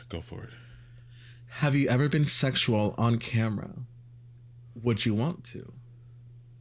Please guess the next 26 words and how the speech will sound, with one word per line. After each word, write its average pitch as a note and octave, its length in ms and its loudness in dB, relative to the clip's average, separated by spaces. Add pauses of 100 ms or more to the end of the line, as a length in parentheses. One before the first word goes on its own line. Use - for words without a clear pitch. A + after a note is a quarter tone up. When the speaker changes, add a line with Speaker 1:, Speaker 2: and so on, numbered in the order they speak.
(120)
Speaker 1:
Yes, B2+ 240 4
I A2 80 6
have B2+ 160 6
been D3+ 100 2
sexual A#2+ 300 2
on B2 100 2
ca-, A#2 140 -4 (100)
wait, A2 240 8
on F#2+ 200 2
camera? F#3 440 2
Yeah, E3+ 200 8
I - 20 8
have. E3 260 6 (460)
I've D3+ 100 0
done D3+ 120 4
a C3+ 60 4
lot C3 220 8
of B2 220 2 (300)
FaceTime A2+ 680 4 (1080)
jerking A#2 260 6
off G#2+ 200 6
together G#2+ 420 4 (800)
Speaker 2:
Mm-hmm. D3 220 0 (120)
Speaker 1:
with, A2 240 4
Speaker 2:
Mm-hmm. F#2 360 4
Speaker 1:
uh, - 220 -8